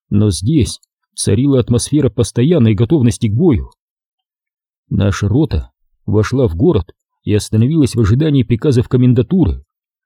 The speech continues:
И снова мы ходили по заснеженным улицам, скользким и утрамбованным, как лыжня.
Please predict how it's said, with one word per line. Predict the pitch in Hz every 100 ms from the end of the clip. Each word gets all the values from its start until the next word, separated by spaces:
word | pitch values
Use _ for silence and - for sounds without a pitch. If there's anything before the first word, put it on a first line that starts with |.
| _ _ _ -
И | 104 101
снова | - 143 139 107
мы | 135
ходили | - 113 147 143
по | - 104
заснеженным | 113 - 143 98 131 135
улицам, | 165 113 - 76 60 _ _ _
скользким | - - 123 160 - 143 107
и | 104
утрамбованным, | 127 127 123 110 185 117 71 - _
как | 113 123
лыжня. | 113 120 185 98